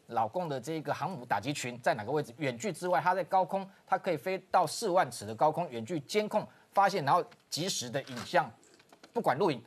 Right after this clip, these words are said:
或拍照，可以透过卫星链路传回给地面接收站。而且通常来讲，就是说，因为一般来讲，地面遥控大概三百公里内可以，但是三百公里外，你就必须要透过中继的一个卫星来传输。同时，上面还有一个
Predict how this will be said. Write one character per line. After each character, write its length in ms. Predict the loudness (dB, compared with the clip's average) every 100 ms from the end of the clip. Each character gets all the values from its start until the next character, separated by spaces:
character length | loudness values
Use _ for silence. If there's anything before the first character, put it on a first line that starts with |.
| _
或 100 | 0
拍 200 | 2 2
照， 220 | 2 0 -2 -2
可 140 | 0
以 140 | 0 -4
透 120 | -4
过 160 | -2 0
卫 120 | 0
星 160 | -2 -4
链 140 | -4
路 100 | -6 -6
传 300 | -2 -2 -2
回 200 | -4 -4
给 100 | -4
地 120 | -6 -6
面 140 | -4
接 120 | -4
收 120 | -4
站。 160 | 0 -2 -4 -10
而 120 | -2 0
且 100 | 0
通 120 | 0
常 120 | 0
来 100 | 0
讲， 220 | 2 0
就 100 | 0
是 60 | -2
说， 80 | -2
因 180 | -2 0
为 120 | 0
一 80 | 2
般 200 | 2 2
来 80 |
讲， 140 | 0 0
地 160 | -4 -4
面 220 | -4 -2
遥 140 | -4
控 260 | 0 0 -2 -8 0
大 180 | 2 2
概 120 | -2
三 220 | 0 0 2
百 180 | -2
公 160 | -2 -2
里 120 | -2
内 140 | -4 -4
可 240 | -6 -2 -2
以， 180 | -2 0
但 100 | 0
是 100 | 2
三 160 | 0
百 120 | 0 -2
公 160 | -4
里 100 | -4 2
外， 200 | 4 4
你 60 | -2
就 100 | -8
必 160 | -6 -6
须 160 | -2
要 80 | -2
透 180 | 0 -2
过 220 | 0 -4
中 220 | -4 -6
继 180 | -4 -6
的 160 | -8 -10
一 100 | -10
个 120 | -4
卫 180 | -2 -2
星 260 | -4 -6
来 140 | -4 -4
传 240 | -4 -6
输。 220 | -2 -4 -6 -16 2
同 180 | 2 2
时， 160 | 0
上 200 | 0 0
面 180 | 0 -4
还 160 | -2 0
有 220 | 0 -2
一 120 | -6 -6
个 180 | -6